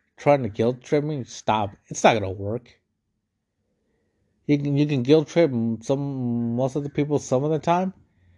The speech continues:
but you can't fool everyone. At some point, people are gonna see the plot holes, and they're like, "Yeah, that's bullsh-, that's bullshit." And nobody wants to hear that. Nobody wants to be wrong. Everybody wants to be right, even though they're wrong.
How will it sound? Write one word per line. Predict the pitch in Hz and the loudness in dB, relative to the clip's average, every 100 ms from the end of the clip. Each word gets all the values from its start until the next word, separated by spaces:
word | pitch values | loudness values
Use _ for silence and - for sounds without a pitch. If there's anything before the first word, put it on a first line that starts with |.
| _ _ _ - | _ _ _ -2
but | 107 | -2
you | |
can't | 104 135 131 | 0 0 2
fool | 147 135 | 2 4
everyone. | 135 120 110 107 110 _ _ _ _ _ | 4 0 0 -4 -8 _ _ _ _ _
At | 107 98 | -16 -14
some | - 143 160 | 2 2 2
point, | - 160 120 104 | 0 0 2 0
people | 135 147 | 0 2
are | 135 | 0
gonna | 135 120 | 0 -2
see | 135 | -4
the | 127 107 | -2 -4
plot | - - 120 139 | -4 0 2 2
holes, | 113 107 117 - _ _ _ _ _ _ 120 | 0 -2 -4 -10 _ _ _ _ _ _ -6
and | 120 | -2
they're | 120 | 0
like, | 110 101 107 | 0 0 -2
"Yeah, | 107 95 | -2 -2
that's | 98 104 | -4 -8
bullsh-, | _ - - - | _ -20 -20 -10
that's | 123 113 - | 0 0 0
bullshit." | 95 98 101 90 - _ _ _ _ - _ _ _ _ _ _ - - - | -8 -8 -10 -10 -14 _ _ _ _ -20 _ _ _ _ _ _ -20 -14 -2
And | |
nobody | 117 156 175 | 2 4 4
wants | 185 | 4
to | - | 0
hear | - 113 175 | 0 2 4
that. | 190 110 | 4 2
Nobody | 120 165 | 0 0
wants | 175 175 | -2 -2
to | |
be | 160 | 0
wrong. | 120 107 147 160 110 | 0 2 2 2 0
Everybody | 123 165 170 | -2 2 0
wants | 170 170 | 0 -2
to | - | -2
be | 151 | 0
right, | 113 117 151 117 | 0 2 0 0
even | 123 147 | -2 -2
though | 143 | 0
they're | 135 | 2
wrong. | 104 127 156 98 | 0 -2 -4 -4